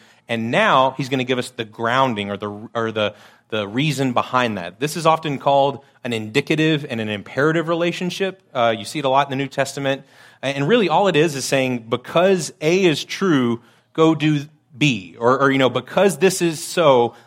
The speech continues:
let this follow." And that's all Paul's doing. The only thing is he, he's flip-flopped them. So we've been going through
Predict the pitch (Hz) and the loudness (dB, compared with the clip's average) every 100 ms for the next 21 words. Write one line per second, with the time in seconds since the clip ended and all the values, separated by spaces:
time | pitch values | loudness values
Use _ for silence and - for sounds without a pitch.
0 | _ 113 143 151 127 139 143 - - 139 | _ 2 2 2 2 4 4 -2 -2 4
1 | 131 120 95 87 - _ _ - 165 247 | 6 6 0 -6 -14 _ _ -2 0 2
2 | 226 220 - 165 156 147 170 202 143 165 | 4 4 4 2 2 0 0 0 0 0
3 | 165 175 151 - 123 147 127 - - 165 | 0 -2 -4 -6 -6 -6 -6 -12 -4 -4
4 | - 175 175 202 180 139 127 185 180 156 | 2 2 2 -2 0 -2 0 0 0 2
5 | 156 156 156 143 139 123 | 2 2 0 -4 -4 -4